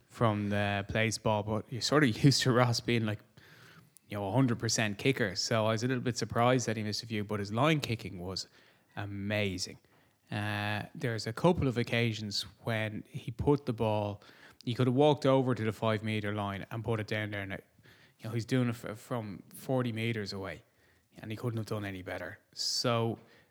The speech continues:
that's, those two things have always been a strength of Ross.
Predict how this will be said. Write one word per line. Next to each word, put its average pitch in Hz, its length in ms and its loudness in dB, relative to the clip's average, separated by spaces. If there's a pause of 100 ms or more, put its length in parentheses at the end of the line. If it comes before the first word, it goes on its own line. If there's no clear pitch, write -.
(300)
that's, - 360 4 (160)
those 147 320 6
two 147 280 2 (100)
things 123 280 0
have 117 140 -4
always 117 180 2
been 113 160 -4
a 104 60 -6
strength 123 360 0
of 123 120 -2
Ross. 127 360 4